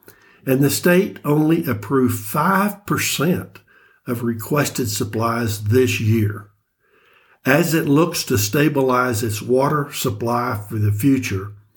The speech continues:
the Metropolitan Water District is spending billions on a water recycling plant and urging people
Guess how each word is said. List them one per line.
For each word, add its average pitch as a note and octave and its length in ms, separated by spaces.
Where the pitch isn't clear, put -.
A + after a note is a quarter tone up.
the A#2+ 120
Metropolitan C3+ 800
Water A#2+ 280
District G#2 520
is C3 160
spending B2 640
billions G#2 640
on A#2+ 140
a G#2 80
water C3 360
recycling A2 920
plant G#2+ 380
and C3 300
urging C#3+ 540
people A#2 560